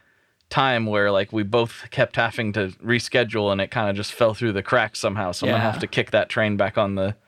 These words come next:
Speaker 1: on the rails, 'cause I really wanna talk to that guy.
Speaker 2: Yeah, yeah, that'd be awesome, man. That'd be good for the show.
Speaker 1: So right now, who are some of your favorite bands?
Speaker 2: Oh man, that's a, that's a funny question, 'cause I,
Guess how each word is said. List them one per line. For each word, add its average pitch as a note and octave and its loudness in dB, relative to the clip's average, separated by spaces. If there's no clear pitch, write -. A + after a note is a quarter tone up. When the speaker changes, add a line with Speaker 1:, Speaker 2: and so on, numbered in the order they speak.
Speaker 1:
on A2+ 2
the G2+ 0
rails, G2 2
'cause G2+ -4
I G2 2
really G#2 2
wanna F#2 0
talk F#2 0
to - -10
that C#2+ -6
guy. B1 -10
Speaker 2:
Yeah, A#2+ -2
yeah, - -2
that'd A#2+ -6
be A#2 -2
awesome, A2+ 0
man. A2+ -12
That'd B2 -6
be C3+ 0
good C3 -2
for A#2 -10
the A2 -12
show. C3 -2
Speaker 1:
So F3+ 4
right E3+ 2
now, C#3 0
who C#3+ 0
are B2+ 4
some A#2 0
of G#2+ 0
your G2 0
favorite D#2 -2
bands? A#1 -8
Speaker 2:
Oh A3+ 4
man, G#3 4
that's G3 0
a, B3 2
that's G#3 0
a A#3 -4
funny G3 0
question, E3+ 0
'cause C3+ 0
I, C3+ 0